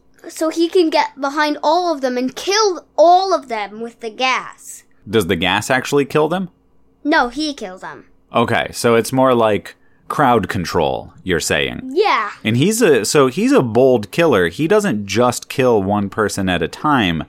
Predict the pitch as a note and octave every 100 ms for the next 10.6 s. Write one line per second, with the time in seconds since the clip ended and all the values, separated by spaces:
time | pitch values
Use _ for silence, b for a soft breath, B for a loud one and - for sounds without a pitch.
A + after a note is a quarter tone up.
0 | b b b _ G2+ - A#2+ D3 C3+ G2+
1 | A2 G#2+ F#2 G#2+ F2+ F#2 A#2 F2+ D#2 E2
2 | _ - G#2+ A2 G2+ F2+ D#2+ C#2+ D#2+ A2+
3 | - D3+ E3+ G#2 G#2 A#2+ C#3+ B2 A2 B2
4 | C#3+ A2+ A#2 G#2+ E2+ F2 B2 - D3+ D3+
5 | C3+ G#2+ G2+ G#2 G#2+ F#2 G2+ E2+ E2 E2+
6 | - - - _ b _ F4 F#4+ G4 G#4
7 | G#4 G4+ G4 E4+ C#4+ - - A#3+ C4 B3+
8 | C4+ D#4+ G4+ - - - b b b b
9 | _ D4+ E4 F4 F#4+ F4 E4+ D4 C4 -
10 | _ _ C#4 C#4 C#4 C4+